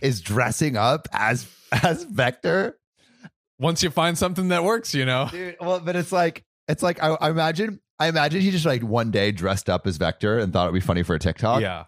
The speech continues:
Speaker 1: And then it popped off and he did another one. And then it's like, "This is my life now. I am Vector."
Speaker 2: That is wild. Like,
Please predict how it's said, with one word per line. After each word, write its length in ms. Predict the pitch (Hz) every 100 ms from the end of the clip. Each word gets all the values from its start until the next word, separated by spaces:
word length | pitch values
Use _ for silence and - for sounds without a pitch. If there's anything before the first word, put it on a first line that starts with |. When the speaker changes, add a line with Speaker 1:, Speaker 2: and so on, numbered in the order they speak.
| _ _
Speaker 1:
And 100 | 107
then 80 | 117
it 120 | 107
popped 320 | - 104 -
off 180 | 92 98
and 100 | 98
he 60 | 90
did 140 | 85
another 260 | 85 76 90
one. 320 | 101 113 131 - _ _
And 100 | 113
then 100 | 120
it's 120 | 110
like, 200 | 123 98 - _ _ _ _ _
"This 220 | 92 95
is 100 | -
my 140 | 107
life 300 | 92 92 101
now. 260 | 90 78 69 -
I 220 | 101 104
am 240 | 98 98
Vector." 640 | 92 95 98 - 82 73 - _ _
Speaker 2:
That 220 | 107 123
is 200 | 131 131
wild. 480 | 104 90 92 - _ _ _
Like, 300 | 104 90 87